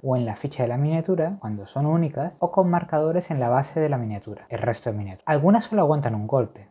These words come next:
con lo que se retiran inmediatamente si es que han recibido algún daño.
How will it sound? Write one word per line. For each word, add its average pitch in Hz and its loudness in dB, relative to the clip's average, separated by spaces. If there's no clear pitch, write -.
con 127 -4
lo 120 -4
que 113 -4
se 117 -4
retiran 151 2
inmediatamente 143 -2
si - -10
es 110 -10
que - -12
han 117 -8
recibido 113 -6
algún 107 -8
daño. - -14